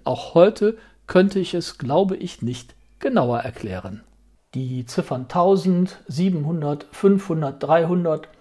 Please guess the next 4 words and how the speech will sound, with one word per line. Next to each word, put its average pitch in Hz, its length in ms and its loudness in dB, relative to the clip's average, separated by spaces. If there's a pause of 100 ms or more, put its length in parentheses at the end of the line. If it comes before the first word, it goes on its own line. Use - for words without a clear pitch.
(440)
sind 147 360 -4
die 131 100 -4
bekannte 147 600 -4
Tachymeterskala, 185 1160 -2